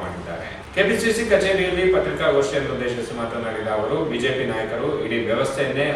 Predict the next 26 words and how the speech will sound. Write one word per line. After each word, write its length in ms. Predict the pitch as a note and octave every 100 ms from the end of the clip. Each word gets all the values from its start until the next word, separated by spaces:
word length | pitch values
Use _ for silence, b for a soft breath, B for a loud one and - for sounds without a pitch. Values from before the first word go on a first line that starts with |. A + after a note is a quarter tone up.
| -
ಅವಮಾನಿಸುವ 680 | A#2 A#2 A2+ A2+ A2+ G#2+ G#2+
ರೀತಿಯಲ್ಲಿ 440 | G#2 A#2+ A#2 C3+
ಚುನಾವಣೆ 460 | C3+ A2 G#2 G#2 G2+ G2
ನಡೆಸುತ್ತಿದ್ದಾರೆ. 720 | F#2+ - G#2 - - - F#3 - - -
ಕಾಟನ್ಪೇಟೆಯಲ್ಲಿ 840 | F3 G3 A3+ G#3 G#3 G3 G3 G3+
ಸೀಜ್ 220 | F#3 F3 E3
ಮಾಡಲಾಗಿದ್ದ 540 | D#3 D3 C#3+ - C#3
ಹಣದ 380 | D3 C#3 B2 B2 B2
ಬಗ್ಗೆ 200 | - C#3 D#3+ D3+ - - -
ಆದಾಯ 280 | D3+ D#3+ G#3+ G#3+
ತೆರಿಗೆ 260 | G3 F3+ F#3 E3+
ಇಲಾಖೆ 280 | C#3+ C#3 C#3+
ಅಧಿಕಾರಿಗಳು 640 | - B2 B2 A#2 A2+ A#2+ -
ಮಾಹಿತಿ 380 | - A2+ A2+ A2
ನೀಡಿದ್ದಾರೆ. 500 | G#2 G2+ G2+ G2 -
ಆದರೆ 340 | - - A#2 - -
ಆದಾಯ 340 | C#3+ D3 D3+ C#3+
ತೆರಿಗೆ 320 | D3 B2 B2+ - A2+
ಇಲಾಖೆ 280 | A#2 A#2
ಅಧಿಕಾರಿಗಳು 800 | A#2 A2+ A2+ A2+ G#2+ - F3 -
ಸೀಜ್ 240 | - F3 -
ಮಾಡಲಾದ 460 | D3+ - C3 A#2 A#2 A#2+
ಹಣಕ್ಕೆ 340 | - - C#3 - - -
ಕೇವಲ 260 | D3 C#3 C#3 B2+ A#2
ನಾಲ್ಕು 260 | D#3+ E3
ಗಂಟೆಗಳಲ್ಲಿ 580 | C#3+ C#3 C#3 C#3 B2+ B2+